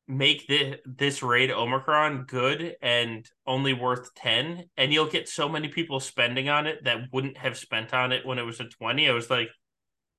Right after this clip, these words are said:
you know, the tinfoil hat got put on. I was like, "Huh, this is brilliant by C G if they do this."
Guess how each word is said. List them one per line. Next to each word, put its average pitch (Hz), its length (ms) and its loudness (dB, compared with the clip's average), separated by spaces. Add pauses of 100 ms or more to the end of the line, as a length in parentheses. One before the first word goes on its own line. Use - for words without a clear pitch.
(400)
you 135 100 -4
know, 117 160 2
the 113 80 -12
tinfoil 135 560 2
hat 123 320 0
got 120 220 -4
put 127 120 0
on. 120 180 4
I 107 80 -4
was 107 120 -14
like, 110 160 -6 (920)
"Huh, 131 280 0
this - 180 -8
is 117 140 -6 (100)
brilliant 143 540 4
by 110 160 -4
C 117 240 -2
G 117 240 2
if 110 140 -4
they 110 160 -4
do 110 240 -6
this." 107 340 -8